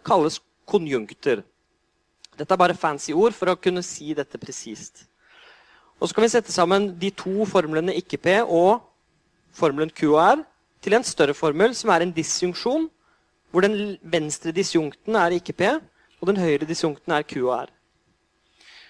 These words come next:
Og det er en utsagnslogisk formel fordi den er bygget opp av to som er litt mindre. Og så må vi huske på parentesene. Ehm, det er ikke en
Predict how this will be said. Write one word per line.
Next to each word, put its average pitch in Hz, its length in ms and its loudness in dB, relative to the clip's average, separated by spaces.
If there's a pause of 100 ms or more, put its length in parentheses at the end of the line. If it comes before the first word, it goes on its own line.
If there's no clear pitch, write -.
(260)
Og 196 80 4
det 202 80 6
er 214 80 4
en 233 80 2
utsagnslogisk 175 560 -2
formel 170 320 2
fordi 165 240 0
den 175 80 0
er 170 80 0
bygget 147 300 0
opp 147 100 -2
av - 80 -8
to 135 160 -12
som 143 160 -4
er 131 80 -2
litt 127 140 -10
mindre. 117 260 -10 (240)
Og 156 80 -8
så 196 80 -6
må 202 100 4
vi 226 120 2
huske 185 180 -8
på 156 80 -8
parentesene. 180 720 0 (960)
Ehm, 175 400 0
det 175 80 4
er 170 220 6
ikke 190 180 -2
en 185 80 2